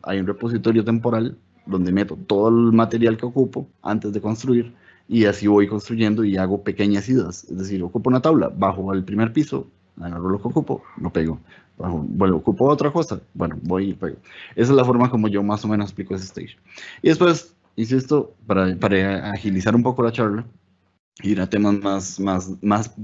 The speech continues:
por per se de la, de la charla, vamos a decir los cubos, por ejemplo, y reportería, etcétera. Eso es bastante, entre comillas, trivial y ya lo vamos a ver por qué. Al final de cuentas, los cubos, eh, yo siempre explico que realmente la gente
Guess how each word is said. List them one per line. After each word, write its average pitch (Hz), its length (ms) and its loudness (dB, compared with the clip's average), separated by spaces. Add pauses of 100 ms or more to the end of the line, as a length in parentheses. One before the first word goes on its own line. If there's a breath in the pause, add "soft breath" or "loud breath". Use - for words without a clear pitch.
(160)
por 107 220 -2
per 92 240 -2
se 107 140 -4
de 107 100 2
la, 107 200 -4
de 90 220 -6
la 90 100 -12
charla, 107 260 -8
vamos 90 280 -6
a 87 240 -6 (280 loud breath)
decir 101 200 -4
los 95 120 0
cubos, 160 380 4
por 110 140 0
ejemplo, 123 460 2
y 92 260 -2
reportería, 101 540 0
etcétera. 120 400 0 (280 loud breath)
Eso 143 180 0
es 117 60 2
bastante, 113 380 -4
entre 104 200 -4
comillas, 104 280 0
trivial 110 400 2 (180)
y 98 160 -2
ya 95 100 0
lo 98 80 2
vamos 104 160 2
a 95 40 0
ver 95 100 -2
por 95 140 -8
qué. 131 180 0 (320 loud breath)
Al 98 80 -6
final 104 160 4
de 110 60 2
cuentas, 113 480 0
los 87 300 -2
cubos, 120 520 4 (220)
eh, 87 180 -16
yo 95 80 -6
siempre 98 220 -8
explico 98 360 -2
que 82 360 -8 (120)
realmente 98 640 -2
la 90 120 -2
gente 95 440 -6